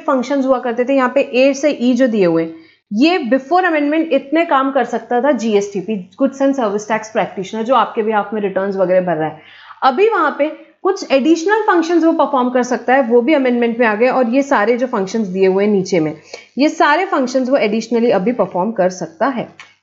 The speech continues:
कर सकता है, ठीक है। तो अभी देखेंगे हम,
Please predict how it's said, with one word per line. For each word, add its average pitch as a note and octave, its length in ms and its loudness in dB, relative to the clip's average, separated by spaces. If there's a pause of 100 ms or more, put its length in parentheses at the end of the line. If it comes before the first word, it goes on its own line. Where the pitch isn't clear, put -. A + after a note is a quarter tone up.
कर A#3+ 100 2
सकता G3 300 -6
है, E3 160 -6
ठीक D4 160 -2
है। B3 60 0 (400)
तो B3 60 4
अभी A#3 200 2
देखेंगे C4 360 0
हम, C#4+ 220 0